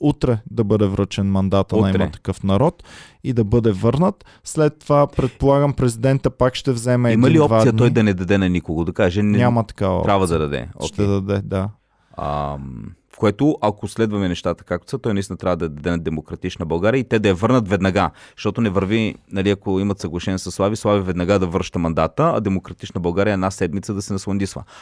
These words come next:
Speaker 2: Въпросът е, пак казвам, за да има нови честни избори, от които ще спечелят много повече новите партии, трябва някакво време. Не знам до този момент колко неща са приети като закони от този парламент, които да променят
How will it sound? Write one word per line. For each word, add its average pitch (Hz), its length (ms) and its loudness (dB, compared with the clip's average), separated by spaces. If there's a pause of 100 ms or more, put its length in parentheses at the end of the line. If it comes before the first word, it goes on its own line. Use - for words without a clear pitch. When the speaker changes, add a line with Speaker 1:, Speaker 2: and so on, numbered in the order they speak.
(160)
Speaker 2:
Въпросът 123 600 0
е, 71 120 -8 (640)
пак 113 160 -2
казвам, 110 460 0 (240)
за 98 180 -2
да 90 140 2
има 127 300 4
нови 120 300 2
честни 113 440 -4
избори, 98 380 -4
от 62 140 -12
които - 240 -6
ще - 160 -8
спечелят - 500 -4
много 107 220 0
повече 107 580 0 (240)
новите 107 420 0
партии, 80 400 -4 (640)
трябва 92 300 0
някакво 110 420 -2
време. 113 460 0
Не 87 220 -4
знам 101 240 -2
до 131 80 -4
този 123 320 -2
момент 135 320 -4
колко 143 420 0
неща 127 360 0
са - 140 -6
приети 110 540 2
като - 260 -6
закони 123 440 0
от 120 140 -2
този 107 260 0
парламент, 90 600 0
които - 320 -2
да 143 120 0
променят 101 800 0